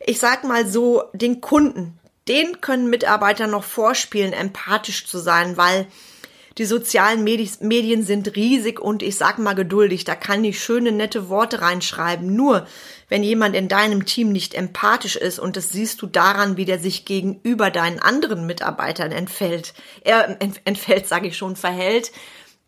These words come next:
dann hat der auch in deinem Team nichts mehr zu suchen. Also Empathie ist für mich einer der größten Werte. Und wer das nicht mit mir und dem Rest meiner großartigen Mitarbeiter lebt, sorry,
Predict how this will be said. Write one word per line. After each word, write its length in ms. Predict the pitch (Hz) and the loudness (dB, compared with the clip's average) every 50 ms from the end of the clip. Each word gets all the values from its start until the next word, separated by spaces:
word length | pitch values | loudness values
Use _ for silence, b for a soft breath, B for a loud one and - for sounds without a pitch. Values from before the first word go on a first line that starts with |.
| _ - | _ 0
dann 320 | 220 202 208 214 214 - | 2 2 2 2 -2 -4
hat 160 | 190 185 - | -8 -8 -2
der 180 | 208 196 - - | 0 2 2 2
auch 100 | 180 - | 0 -2
in 120 | - 190 | -4 -2
deinem 360 | 180 180 175 190 196 190 - - | 2 2 2 2 0 -2 -2 -4
Team 320 | - - 269 294 311 277 | -2 2 4 4 4 4
nichts 280 | 233 185 - - - 185 | 4 2 0 -4 -4 -4
mehr 180 | 170 170 175 | -4 -4 -4
zu 160 | - - 190 | -6 -8 -8
suchen. 340 | 165 156 185 185 165 196 - | -6 -4 -4 -4 -4 -4 -2
Also 200 | - 170 175 - | -2 -2 0 0
Empathie 640 | - - 185 226 233 208 185 - - - - 254 247 | -2 -2 -2 -2 -2 -4 -4 -4 -4 -2 0 0 0
ist 240 | - 202 - - - | 0 -2 -6 -8 -10
für 180 | - - 202 | -4 -2 0
mich 460 | 196 202 214 233 247 247 247 - - - | 2 4 4 4 4 4 0 -2 -6 0
einer 300 | - 165 180 190 190 180 | 2 2 2 4 2 0
der 140 | 170 175 175 | 0 0 -2
größten 600 | 170 - - 185 196 185 180 - - - 165 160 | -2 -4 -2 0 0 0 0 -2 -6 -8 -6 -2
Werte. 360 | 185 208 220 220 - 185 170 B B B B B B B B B - | 0 0 0 0 -2 -6 -8 B B B B B B B B B 0
Und 220 | 220 233 226 226 | 2 2 4 4
wer 100 | 196 185 | 2 2
das 220 | - 196 196 - | 2 0 0 0
nicht 220 | 214 196 190 - - | 0 -2 -2 -2 -4
mit 200 | 190 180 - - | -4 -4 -2 0
mir 500 | 190 196 214 240 262 285 240 185 165 B B B B B B B | 0 2 4 4 6 6 4 4 0 B B B B B B B
und 220 | - 202 196 202 | -6 -4 0 0
dem 120 | 202 196 190 | 2 0 2
Rest 380 | 180 190 214 294 - - - | 2 2 2 2 0 -2 -2
meiner 260 | 233 214 208 202 190 | -2 0 0 0 0
großartigen 720 | 185 - - 185 185 180 - - - 170 175 170 185 180 180 | -2 -2 -2 -4 -2 -4 -4 -2 -2 -2 -2 -2 -4 -4 -4
Mitarbeiter 640 | 180 180 - - 165 - 151 165 180 - 180 170 | -4 -4 -2 -2 -2 0 -2 -2 -2 -2 -2 -2
lebt, 260 | 170 175 175 175 - | -2 -2 -4 -6 -6
sorry, 480 | - - - - 262 226 220 170 165 | -8 -4 0 2 2 2 2 0 -2